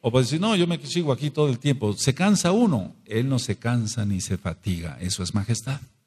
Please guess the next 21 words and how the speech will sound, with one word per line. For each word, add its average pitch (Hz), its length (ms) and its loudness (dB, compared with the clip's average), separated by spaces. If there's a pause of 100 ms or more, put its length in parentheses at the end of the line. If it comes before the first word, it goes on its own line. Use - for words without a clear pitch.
(720)
eso 110 220 0
es 127 120 0
poder, 156 380 0
viejol. 123 600 -2 (480)
Ahora, 110 460 6
vamos 143 420 2
al 120 140 2
verso, 127 320 -2
ahí 117 180 4
mismo, 147 380 0
el 139 60 -4
verso 143 300 0
veintiocho. 95 720 -2 (1600)
No 123 320 8
has, 165 200 2
¿sí - 240 0
lo 165 100 0
tienen? 180 480 0
Isaías 127 440 0
cuarenta, 160 340 0
veintiocho. 156 600 -4